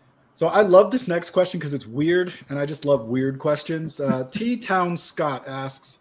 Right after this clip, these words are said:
and, and this affects a lot of people, so maybe it's not so weird, just nobody's ever thought about it. "It's really hot here. Does heat affect sound? Planes don't take off in extreme heat. If it's super hot and humid, i-, is, can that actually impact the,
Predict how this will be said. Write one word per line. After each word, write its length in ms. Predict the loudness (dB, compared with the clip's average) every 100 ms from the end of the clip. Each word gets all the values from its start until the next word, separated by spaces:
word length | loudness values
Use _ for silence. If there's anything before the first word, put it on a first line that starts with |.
| _ -4
and, 140 | -2
and 120 | 0
this 280 | 0 -2 -4
affects 360 | -2 2 4 4
a 40 |
lot 240 | 6 6
of 120 | 4 0
people, 300 | -4 -2 -6
so 240 | -2 -2
maybe 220 | -2 -2
it's 120 | -4
not 200 | -2 -4
so 120 | -2 0
weird, 260 | 0 -4
just 160 | -6 -4
nobody's 280 | -2 0 -2
ever 140 | -4
thought 220 | -4 -4
about 220 | -4 -6
it. 60 | -12 _ -20 _ -12
"It's 160 | 2
really 240 | 4 4 2
hot 360 | 4 4 4
here. 260 | -4 -4 -4
Does 200 | -8 -12
heat 400 | -10 -6 -6 -6
affect 380 | -12 -4 -4 -2
sound? 560 | -8 -4 -4 -4 -4 -8 _ _ _
Planes 300 | 0 2 2
don't 200 | 2 2
take 200 | -2 0
off 220 | 2 2
in 60 | -2
extreme 420 | -4 -4 -2 -2
heat. 240 | -4 -6 _ _ -12
If 160 | -4
it's 160 | -2 -2
super 380 | -2 -2 -2 -2
hot 260 | 2 0
and 80 | 0
humid, 420 | -4 0 -2 -2 -12
i-, 40 | -18 -14
is, 160 | -16
can 200 | -8 -6 -2
that 140 | -2
actually 380 | -4 -4 -4 -2
impact 500 | -6 -6 -10 -10 -6
the, 260 | -4 -4